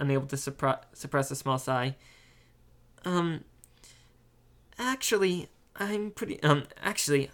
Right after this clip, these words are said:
I'm pretty sure she meant her, your other brother, Kirith-, um, Kirithishla said with a sly smile. "She's in class with Fortov and has a bit of a crush."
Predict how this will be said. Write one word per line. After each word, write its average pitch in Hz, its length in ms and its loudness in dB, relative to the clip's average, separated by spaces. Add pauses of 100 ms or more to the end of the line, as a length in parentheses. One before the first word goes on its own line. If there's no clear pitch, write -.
I'm 220 120 -2
pretty 254 200 -2
sure 170 200 2
she 156 140 -2
meant 147 180 2
her, 143 240 2
your 143 300 4
other 143 260 6
brother, 117 420 -4 (720)
Kirith-, 170 440 2
um, 135 260 2 (460)
Kirithishla 147 880 0 (160)
said 135 360 -4
with 135 120 -4
a 135 40 0
sly 127 260 0
smile. 127 380 0 (360)
"She's 151 280 2
in 143 100 4
class 143 320 6
with 139 180 -2
Fortov 131 440 2 (140)
and 165 120 -2
has 170 200 -2
a 160 60 -4
bit 160 140 4
of 120 80 0
a 127 40 -4
crush." - 480 2